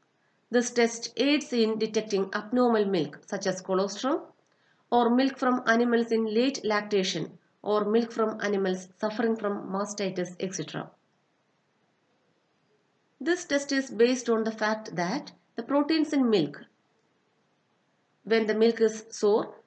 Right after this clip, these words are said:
due to lactic acid formation by bacteria, then the proteins in the milk will undergo precipitation in the presence of alcohol. If the mixing of equal quantities of milk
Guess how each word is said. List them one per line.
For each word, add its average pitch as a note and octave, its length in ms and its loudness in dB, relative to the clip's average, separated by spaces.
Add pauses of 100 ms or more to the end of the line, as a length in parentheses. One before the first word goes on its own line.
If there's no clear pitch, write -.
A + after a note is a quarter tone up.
(160)
due A3+ 160 0
to A3 100 6
lactic A#3+ 400 2
acid C4+ 260 0
formation A#3 460 2
by G#3 160 0
bacteria, G3 680 0 (580)
then B3 200 2
the B3+ 60 -2
proteins C#4+ 580 2
in A#3 100 0
the A3 80 2
milk G#3 400 0 (180)
will G3 140 0
undergo A3 460 2
precipitation A#3 760 -2 (220)
in G3+ 100 -2
the G3 80 0
presence F#3+ 360 -2
of F#3+ 240 -2
alcohol. F#3+ 580 -6 (2500)
If A#3 220 0
the A3+ 60 2
mixing A#3+ 420 2
of A#3+ 220 2
equal C#4 400 2
quantities A#3+ 580 2
of A3+ 180 0
milk G#3 380 2